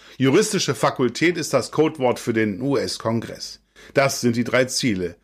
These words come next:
auf die sie es abgesehen haben. Im Spätsommer zweitausendeins sind alle Vorbereitungen getroffen. Kurz vor dem Attentat telefoniert Atta ein letztes Mal mit Ramsi Binayship in Hamburg, dem Bankier der Terrorzelle,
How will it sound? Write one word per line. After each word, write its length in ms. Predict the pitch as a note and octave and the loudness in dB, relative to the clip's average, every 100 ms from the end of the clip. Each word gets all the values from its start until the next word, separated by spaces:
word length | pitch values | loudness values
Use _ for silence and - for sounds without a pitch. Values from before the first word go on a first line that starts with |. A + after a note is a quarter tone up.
| _ | _
auf 240 | A2 G#2 | -4 -2
die 160 | A#2+ G#2+ | -2 -2
sie 180 | F#2 F#2+ | -2 -4
es 140 | A2 | -4
abgesehen 640 | A#2 - F#2 E2+ E2 E2+ | -8 -8 -10 -10 -12 -12
haben. 260 | F#2 D#2 F2 _ _ _ _ _ _ - - _ | -14 -16 -20 _ _ _ _ _ _ -20 -20 _
Im 140 | C3+ | -4
Spätsommer 580 | - A3 A#3+ F3 C3+ A2 | 0 2 2 4 4 2
zweitausendeins 1000 | - B2+ A#2+ C3 B2 A#2+ A#2+ A#2+ E3+ F3+ | 2 2 2 2 2 0 -2 0 0 -4
sind 100 | B2 | -2
alle 220 | B2+ D#3 | 0 0
Vorbereitungen 680 | D#3 D#3+ C3 A#2+ A2 A2+ A2+ | 2 0 2 2 2 0 -6
getroffen. 460 | A#2 - - - - _ _ | -6 -8 -12 -12 -20 _ _
Kurz 300 | - D3 D#3+ | 0 2 2
vor 120 | - C3 | 0 0
dem 100 | B2 | 0
Attentat 560 | D3 F3 - D#3+ D3+ | -4 -4 0 0 0
telefoniert 500 | D#3 D3 C#3+ C#3+ C#3 | 0 -2 0 0 0
Atta 460 | - D3 D#3 C#3 - - - | -2 0 2 2 -2 -14 -4
ein 140 | B2+ | 2
letztes 400 | C3 D3 - C3 | 2 0 -2 -2
Mal 280 | C#3+ D3+ D3+ | 0 2 2
mit 220 | B2 G#2+ | 2 2
Ramsi 360 | A#2 C#3+ B2 B2+ | 0 0 -2 -2
Binayship 680 | A#2+ A#2 C3+ D3 - A2 A2+ | 0 2 2 0 0 -2 -4
in 160 | G#2+ | -4
Hamburg, 520 | B2+ D3 A2 G#2+ G2+ | -2 2 4 2 2
dem 260 | A#2 G#2+ F2+ - - | -2 -2 -4 -10 -4
Bankier 560 | B2 A#2 - C#3+ D#3 A#2 | -2 -2 -2 2 2 2
der 160 | G#2 | 0
Terrorzelle, 640 | - G#2+ F#2+ F#2 G#2+ F#2 | 0 -2 -2 -6 -6 -6